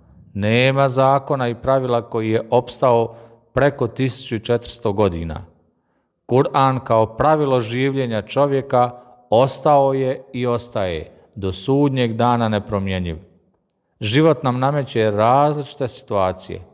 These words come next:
Isto tako, nema životne situacije i stanja o kojem Kur'an ne govori i kojemu ne nudi odgovor.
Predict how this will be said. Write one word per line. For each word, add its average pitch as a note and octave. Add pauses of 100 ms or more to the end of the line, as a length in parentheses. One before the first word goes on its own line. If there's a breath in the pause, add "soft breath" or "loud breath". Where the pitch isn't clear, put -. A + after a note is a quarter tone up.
(400)
Isto G2+
tako, B2 (360 loud breath)
nema C3
životne D#3+
situacije C3
i A2+
stanja D3+ (140)
o A#2
kojem A#2+
Kur'an A#2+
ne G2
govori C#3 (300 loud breath)
i A#2+
kojemu G#2+
ne A2
nudi A2+
odgovor. F2